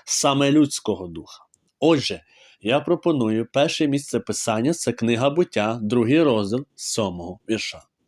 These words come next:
"І створив Господь Бог людину з пороху земного,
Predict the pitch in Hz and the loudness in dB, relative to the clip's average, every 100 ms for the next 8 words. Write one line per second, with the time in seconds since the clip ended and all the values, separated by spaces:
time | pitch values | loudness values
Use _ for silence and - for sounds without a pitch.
0 | _ _ - - - _ 139 143 - 120 | _ _ -20 -20 -20 _ -2 -2 0 0
1 | 120 160 165 160 - - - 123 135 127 | 4 4 4 2 0 -6 0 0 2 0
2 | 87 120 117 127 135 120 101 76 _ _ | 0 -2 -2 -2 0 0 -4 -6 _ _
3 | _ _ _ - - - - 143 165 185 | _ _ _ -8 -6 -4 2 4 4 2
4 | 175 156 170 160 113 85 76 | 0 2 0 0 0 -2 -8